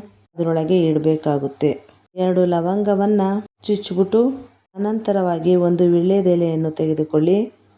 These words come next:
ಅಥವಾ ಒಂದು ಮಣ್ಣಿನ ಪ್ಲೇಟ್ ಆದ್ರೂ ಸಹ ತಗೋಬಹುದು. ಅದ್ರ ಮೇಲೆ ಒಂದು ಇಡಿಯಾದಷ್ಟು ಉಪ್ಪನ್ನ ಹಾಕ್ಬೇಕಾಗುತ್ತೆ. ಒಂದು ಹಿಡಿ ಉಪ್ಪನ್ನ ಹಾಕಿ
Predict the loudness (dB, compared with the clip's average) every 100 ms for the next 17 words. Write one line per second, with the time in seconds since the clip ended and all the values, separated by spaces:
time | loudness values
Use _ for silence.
0 | _ -8 -6 -2 -2 -2 -2 -2 0 0
1 | 0 0 0 0 -2 0 0 0 0 0
2 | 0 0 0 0 -2 -2 -2 0 -2 -2
3 | -4 -8 _ _ _ -12 -4 0 0 2
4 | 2 2 0 -2 -10 -4 0 4 4 4
5 | 4 4 2 2 0 0 0 0 0 -4
6 | -2 -2 -4 -8 -10 _ _ _ -12 -12
7 | -4 -2 0 -2 -2 -2 -2 -4 -4 -12
8 | -18 -6 -4 0 2 2 4 2 -2 -4
9 | -2 -2 -2 -4 -4 0